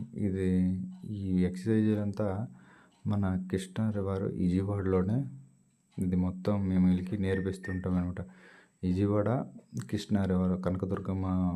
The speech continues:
టెంపుల్ ఉన్నది కదండి, ఆ కిందేని. ఈ వీడియో మీకు, ఆ, యూజ్ఫుల్గా అనిపిస్తే ప్లీజ్ సబ్స్క్రైబ్ చేయండి. దీనికి కామెంట్ కూడా పెట్టండి, ఏమి ఎట్లా ఉన్నదో మీకు మీ అభిప్రాయం అని.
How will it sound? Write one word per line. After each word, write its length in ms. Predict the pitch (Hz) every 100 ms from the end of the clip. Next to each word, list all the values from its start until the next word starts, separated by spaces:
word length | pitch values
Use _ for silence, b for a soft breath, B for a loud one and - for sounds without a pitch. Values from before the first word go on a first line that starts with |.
| 90 92
టెంపుల్ 260 | 92 92 95
ఉన్నది 240 | 95 90
కదండి, 380 | 90 87 90 123 - B B B -
ఆ 160 | 92 90 -
కిందేని. 480 | 92 92 87 82 - b b _ _ b b b
ఈ 100 | 95
వీడియో 280 | 92 98 110 107
మీకు, 640 | 101 98 101 95 92 - - -
ఆ, 60 | 92 92 90 87 85
యూజ్ఫుల్గా 460 | 95 92 - 101 95
అనిపిస్తే 320 | 92 92 104
ప్లీజ్ 320 | - 98 92
సబ్స్క్రైబ్ 480 | - 87 - 104 98
చేయండి. 240 | 95 95
దీనికి 280 | 98 98 92
కామెంట్ 420 | - 92 98 95
కూడా 240 | - 98 98
పెట్టండి, 460 | 92 85 87 92
ఏమి 360 | 98 95 95 92
ఎట్లా 240 | 92 95
ఉన్నదో 340 | 95 92 92 92
మీకు 340 | 90 87 92
మీ 200 | 87 90
అభిప్రాయం 500 | 87 85 90 87 87
అని. 300 | 87 90 110